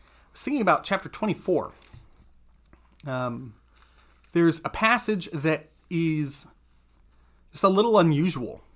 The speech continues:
for, um, for the prophets. And, I mean, we see some of these, but we don't see them too often.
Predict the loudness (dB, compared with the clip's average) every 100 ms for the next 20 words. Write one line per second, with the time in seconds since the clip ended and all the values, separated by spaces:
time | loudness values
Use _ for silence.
0 | _ _ _ _ -12 -4 -2 2 2 2
1 | -2 _ -10 -8 -8 -8 -8 2 8 8
2 | 6 -4 -6 -4 -2 -2 -2 0 0 -2
3 | 0 0 4 2 2 0 -2 -4 -4 -4
4 | -6 -8 -8 -12 -2 2 2 0 -12